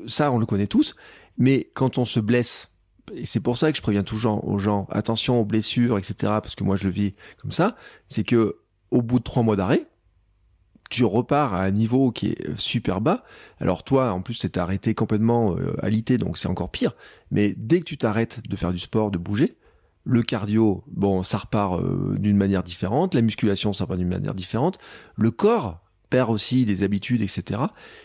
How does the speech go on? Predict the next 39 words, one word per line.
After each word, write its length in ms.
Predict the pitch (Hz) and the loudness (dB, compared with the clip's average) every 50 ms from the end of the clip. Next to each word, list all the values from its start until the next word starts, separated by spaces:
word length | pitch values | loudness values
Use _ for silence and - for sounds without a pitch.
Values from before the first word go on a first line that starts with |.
| _ - | _ -4
Et 140 | - 120 120 | 0 2 2
je 80 | 107 | 4
vais 60 | 113 123 | 4 4
même 180 | 139 208 233 | 2 2 2
te 80 | - 247 | 0 -4
dire 220 | 240 180 180 131 | -2 -2 0 0
un 80 | 120 117 | 0 0
truc, 280 | - - 160 202 - - | 0 0 0 0 0 -6
c'est 160 | - - - | -8 -6 -2
qu'un 100 | - 135 131 | 0 0 2
jour, 120 | 131 175 | 2 2
j'ai 100 | 175 135 | 0 0
discuté 360 | 113 123 - - 147 - 156 | -2 -4 -6 -8 -2 0 0
avec 120 | 160 - - | 0 2 0
un 60 | 104 | 0
rugbyman 440 | 92 123 131 147 151 131 127 127 123 | 0 0 0 2 2 2 2 2 0
professionnel, 540 | - - 147 - 160 - 131 101 101 131 - _ _ - - - - - - - - _ _ - - | -2 -4 -4 -4 -2 0 0 0 0 -2 -4 _ _ -20 -20 -20 -18 -18 -18 -18 -18 _ _ -4 0
euh, 340 | 104 104 104 101 98 98 | 2 2 4 4 2 2
quand 140 | 95 - 110 | 0 0 -2
je 80 | 107 - | -2 0
faisais 180 | - 117 127 | 0 2 2
des 60 | 117 110 | 2 2
interviews 320 | 107 101 - 107 110 135 | 0 0 0 2 2 2
de 140 | 143 113 101 | 4 2 2
joueurs 240 | 90 98 123 131 131 | 2 2 2 2 2
de, 500 | 127 104 95 90 85 87 85 85 82 - | 2 0 0 0 0 0 0 0 -2 -2
de 100 | - - 90 | -2 -2 0
rugby, 360 | 92 95 95 120 147 - - - | 0 0 0 0 0 0 0 0
et 80 | - 101 | -2 -2
je 80 | - | 0
parle 220 | - - 123 123 107 | 0 0 0 0 2
d'un 120 | 107 107 | 0 -2
club 220 | 101 - 117 113 117 | 0 0 -2 -2 -2
qui 100 | - - | -4 -4
s'appelle 260 | - 98 - 98 98 | -4 -2 0 2 2
l'A 80 | 101 | 2
S 120 | 101 - - | 0 2 0
M 120 | 110 107 | 0 0
Clermont, 340 | - 107 98 101 107 104 104 | 0 0 0 2 2 0 -2